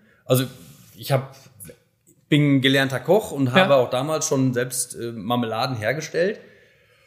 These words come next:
Speaker 1: Und irgendwann kam dann die Idee, warum machen wir denn nicht einen Bananenweizen einfach mal als Marmelade? Und dann quasi gesagt, am nächsten Morgen standen wir in der Küche, haben ein bisschen rumexperimentiert,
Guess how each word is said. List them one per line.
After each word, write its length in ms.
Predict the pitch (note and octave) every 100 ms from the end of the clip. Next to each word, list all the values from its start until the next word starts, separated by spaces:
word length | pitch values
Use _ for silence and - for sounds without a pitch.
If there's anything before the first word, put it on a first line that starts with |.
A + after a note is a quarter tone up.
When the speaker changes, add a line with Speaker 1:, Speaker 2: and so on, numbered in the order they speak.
| _ _ -
Speaker 1:
Und 420 | D#3 D3 C3+ C3+
irgendwann 320 | C3 C#3+ D#3+ D3
kam 180 | D#3+
dann 140 | E3 C#3
die 120 | C#3+
Idee, 280 | C3+ C3+ G#2+
warum 240 | G2+ A2+
machen 240 | A#2 C3+ B2+
wir 80 |
denn 120 | A#2+ A#2+
nicht 140 | C3
einen 100 | B2
Bananenweizen 760 | G#2+ G2+ A2 C#3+ C3+ C#3+ - C#3
einfach 320 | C3 C3+ C3
mal 320 | C3+ C3+ C#3
als 560 | B2 B2+ C3 C3 - - B2+
Marmelade? 680 | C3 C#3 D#3 E3+ B2 G#2+
Und 300 | A2+ B2+ B2
dann 300 | B2 C3 C3
quasi 380 | B2+ B2 B2 A#2
gesagt, 340 | A2+ A2 D3 C3+
am 80 | A#2+
nächsten 300 | B2+ - B2
Morgen 300 | A2+ C#3 C#3+
standen 320 | C3+ B2 A#2+
wir 80 | A2+
in 80 |
der 80 | G#2+
Küche, 440 | - F3 A3 G#3 E3
haben 120 | C3+
ein 40 | C#3
bisschen 240 | C#3 A2+
rumexperimentiert, 1160 | G#2+ D#3 F#3 - - F3 F3 F3 E3 F3+ F3